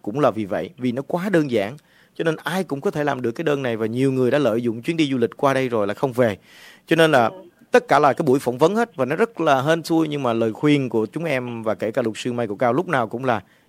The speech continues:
Speaker 1: chị nên thử, tại vì không thử thì không biết được. Còn nếu mà chị hoàn toàn không có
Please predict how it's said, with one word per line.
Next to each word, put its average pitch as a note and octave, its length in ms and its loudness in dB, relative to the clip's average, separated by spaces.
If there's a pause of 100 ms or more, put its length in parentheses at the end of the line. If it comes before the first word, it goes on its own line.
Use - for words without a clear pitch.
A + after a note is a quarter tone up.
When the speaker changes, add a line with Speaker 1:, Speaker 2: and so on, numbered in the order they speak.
(100)
Speaker 1:
chị B2 180 0
nên C#3 160 2
thử, A2+ 280 -4 (140)
tại A#2+ 120 -2
vì A#2 100 -4
không C3+ 180 -10
thử A#2+ 220 -4
thì C#3 120 -8
không B2+ 160 -8
biết F3+ 160 0
được. A#2 180 2 (560)
Còn C3 180 4
nếu D#3+ 160 4
mà F#3+ 100 0
chị A#2+ 280 -2
hoàn C3 300 -2
toàn B2+ 220 2
không F3 240 -2
có G3+ 120 0